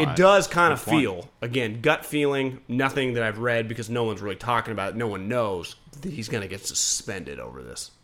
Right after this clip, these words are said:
Speaker 1: Doesn't it feel
Speaker 2: You
Speaker 1: like
Speaker 2: think
Speaker 1: it?
Speaker 2: so?
Speaker 1: I don't know.
Speaker 2: Well,
Speaker 1: I don't know why I feel like that, but I just do.
Speaker 2: I don't. I feel the opposite of that.
Speaker 1: But I, but I think a lot of people that think he's gonna get
Speaker 2: 'Cause it
Speaker 1: suspended, like me, factor in, like, the league gave a shit what he did to the Raiders, and they don't.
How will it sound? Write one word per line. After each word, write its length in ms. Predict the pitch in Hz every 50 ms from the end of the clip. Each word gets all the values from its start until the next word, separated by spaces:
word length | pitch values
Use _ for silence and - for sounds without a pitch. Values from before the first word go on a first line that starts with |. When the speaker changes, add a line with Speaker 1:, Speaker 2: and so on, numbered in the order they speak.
| _ _ _ _ _ _ _ _ -
Speaker 1:
Doesn't 200 | - 127 127 127
it 80 | 139 135
feel 180 | - 139 139
Speaker 2:
You 40 | 139
Speaker 1:
like 80 | 139 160
Speaker 2:
think 80 | 190 -
Speaker 1:
it? 40 |
Speaker 2:
so? 220 | - 143 147 175 180 - _ _ _ _ _ _ _ _ _ _ _ _ _ _ - 139
Speaker 1:
I 60 | 143
don't 100 | 147 143
know. 60 | 127
Speaker 2:
Well, 160 | 185 175 170 156
Speaker 1:
I 80 | 147
don't 120 | 160 156 135
know 140 | 120 113
why 200 | 113 117 117 113
I 60 | 107 98
feel 220 | - 120 113 101
like 200 | 92 85 80 -
that, 240 | 92 78 73 58 69
but 100 | 98 92
I 80 | 92 92
just 260 | 92 92 95 92 -
do. 240 | 95 92 87 80 - -
Speaker 2:
I 180 | 120 139 160
don't. 360 | 160 120 - 135 131 135 - - _ -
I 120 | 107 120 127
feel 200 | - - 127 110
the 100 | 104 95
opposite 400 | 87 82 - - 90 - - 73
of 60 | 71
that. 220 | 69 69 71 73 - _ - - -
Speaker 1:
But 100 | 151 143
I, 200 | 156 - - -
but 200 | 151 131 151 151
I 60 | 151
think 220 | 131 175 175 151
a 60 | 147 143
lot 280 | 131 131 135 147 143
of 60 | 143 -
people 260 | 143 143 127 123 131
that 200 | 117 117 117 -
think 220 | - 143 143 131 -
he's 120 | 127 117
gonna 160 | 127 131 127
get 80 | 123 131
Speaker 2:
'Cause 140 | 160 135 180
it 40 |
Speaker 1:
suspended, 280 | 170 143 139 139 151 135
like 220 | 131 127 123 117 117
me, 380 | 127 131 131 139 143 143 143 - - - _ _ _ _ _ _ _
factor 460 | - - - 143 135 131 - 143 143
in, 80 | 139 131
like, 160 | 123 117 110
the 60 | - 110
league 260 | 104 110 117 117 113
gave 180 | 113 107 107 98
a 40 | 95
shit 220 | - - 98 -
what 120 | 87 95 95
he 60 | 92
did 80 | 90 90
to 40 | 90
the 100 | 87 85
Raiders, 360 | 80 85 85 87 80 76 -
and 80 | - 71
they 80 | 69 65
don't. 400 | 76 85 62 50 50 50 -